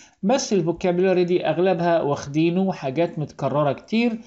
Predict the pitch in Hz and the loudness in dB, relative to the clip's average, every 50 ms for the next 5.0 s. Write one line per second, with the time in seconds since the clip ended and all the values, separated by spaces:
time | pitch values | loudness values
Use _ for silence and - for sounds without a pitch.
0 | - - _ _ _ 175 202 220 220 - 180 156 190 190 - 170 151 143 160 160 | -18 -20 _ _ _ -2 -2 0 -2 -4 -4 -2 -2 -2 -2 -2 -2 -2 -2 -2
1 | 156 143 127 135 123 143 151 151 147 139 117 117 120 - - 143 143 139 - - | -2 -2 -6 -6 -2 0 0 0 0 0 0 0 -2 -4 -4 -4 -4 -4 -6 -6
2 | 123 120 117 127 131 - - 139 131 127 - - 127 131 113 113 123 113 131 131 | -6 -6 -4 -4 -6 -6 -6 -4 -4 -4 -4 -4 -6 -8 -6 -6 -4 -2 -2 0
3 | 123 131 131 127 - - - - _ - 123 120 117 120 127 127 123 117 - - | 0 0 -2 -2 -6 -12 -20 -20 _ -8 -6 -4 -4 -2 -2 -2 -2 -4 -4 -6
4 | 131 127 127 123 120 120 117 - - - - 127 113 - - - - - _ | -6 -4 -4 -2 -2 -4 -4 -4 -6 -4 -4 -4 -4 -6 -10 -18 -20 -20 _